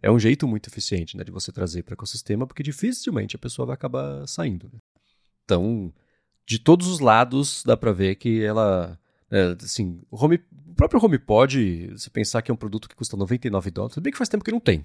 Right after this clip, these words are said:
né? Que ela espera, o que não lança por quê? Porque ela esperava lançar e falhou, né? Então tem um buraco aí no, <laughs> no, no planejamento, né? Mas ela descobrindo que dá pra você ir aos pouquinhos mesmo, comendo pelas beiradas aí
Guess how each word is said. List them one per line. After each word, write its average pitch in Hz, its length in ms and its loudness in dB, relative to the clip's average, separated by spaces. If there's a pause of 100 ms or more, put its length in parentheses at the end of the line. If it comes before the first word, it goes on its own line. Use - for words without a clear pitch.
né? 101 140 -6 (360)
Que 104 80 -2
ela 101 60 0
espera, 110 300 2
o 127 80 4
que 131 180 -10 (120)
não 135 200 4
lança 185 260 6
por 196 140 0
quê? 123 180 6
Porque - 180 -2
ela 113 80 6
esperava 147 380 4
lançar 147 420 2
e 175 40 -2
falhou, 127 380 4
né? 85 80 -10
Então 107 160 -10
tem 127 140 0
um 127 40 -2
buraco 107 400 6
aí 92 120 -2
no, 92 120 -4
<laughs> - 840 -4
no, 101 180 6
no 104 120 4
planejamento, 117 920 2
né? 95 200 -4
Mas 104 180 -4
ela 117 100 0
descobrindo 165 440 0
que - 120 -10
dá 185 240 0
pra - 140 -2
você 113 300 -2
ir 104 120 -2
aos 107 140 -6
pouquinhos 110 480 -2
mesmo, 90 240 -6
comendo 95 260 -8
pelas 92 200 -10
beiradas 90 440 -2
aí 85 240 -6